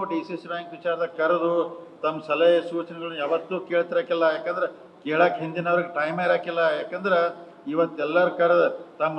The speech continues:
ಅಭಿಪ್ರಾಯ, ತಮ್ಮ ವಿಚಾರನ ಎಲ್ಲರೂ ಒಬ್ರು ಯಾಕಂದ್ರೆ ಸಲಹೆ ಕೊಟ್ರಿಗೆ. ಯಾಕಂದ್ರೆ ಕಬ್ಬಿನ ಬಿಲ್ಲನ್ನ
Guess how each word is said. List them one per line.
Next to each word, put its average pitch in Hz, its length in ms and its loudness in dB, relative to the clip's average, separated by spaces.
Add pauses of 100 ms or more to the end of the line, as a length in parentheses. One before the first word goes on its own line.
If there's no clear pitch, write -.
ಅಭಿಪ್ರಾಯ, 160 420 -2 (200)
ತಮ್ಮ 151 140 -6 (100)
ವಿಚಾರನ 170 500 2 (560)
ಎಲ್ಲರೂ 165 480 4
ಒಬ್ರು 165 220 2
ಯಾಕಂದ್ರೆ 170 280 0 (360)
ಸಲಹೆ 165 320 6
ಕೊಟ್ರಿಗೆ. 165 320 0
ಯಾಕಂದ್ರೆ 170 360 -4
ಕಬ್ಬಿನ 156 400 -2
ಬಿಲ್ಲನ್ನ 170 360 0